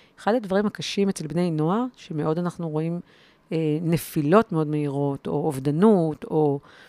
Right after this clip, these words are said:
דיכאון, זה כי אין פרספקטיבה. זאת אומרת, קרה לי משהו רע, רבתי עם החברה הכי טובה שלי, אה, היה לי משהו לא טוב בכיתה, זה הדבר הכי נורא שקרה לי, ולא יהיה לי יותר טוב בחיים. זאת אומרת,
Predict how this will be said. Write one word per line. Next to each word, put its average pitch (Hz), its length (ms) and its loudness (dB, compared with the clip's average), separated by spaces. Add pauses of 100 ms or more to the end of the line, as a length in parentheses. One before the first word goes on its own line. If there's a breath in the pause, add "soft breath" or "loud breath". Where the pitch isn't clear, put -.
(300 soft breath)
דיכאון, 202 640 2 (340 loud breath)
זה 180 180 -4
כי 170 340 -4
אין 196 120 -2
פרספקטיבה. 165 720 -6 (280)
זאת - 200 -14
אומרת, 165 140 -4
קרה 185 260 4
לי 214 100 2
משהו 175 380 -2
רע, 190 240 4 (840)
רבתי 170 340 2
עם 175 80 -2
החברה 160 360 -2
הכי 165 160 -4
טובה 170 280 0
שלי, 180 480 -6 (540 soft breath)
אה, 160 40 0 (420)
היה 175 280 2
לי 175 120 -2
משהו 165 260 -2
לא 165 80 4
טוב 160 260 -2
בכיתה, 208 520 0 (560 soft breath)
זה 165 120 4
הדבר 180 180 6
הכי 214 260 4
נורא 185 220 2
שקרה 196 340 2
לי, 285 120 2
ולא 190 180 6
יהיה 240 180 6
לי 214 80 2
יותר 160 320 -4
טוב 151 220 0
בחיים. 156 320 -4
זאת 156 120 -6
אומרת, 180 200 0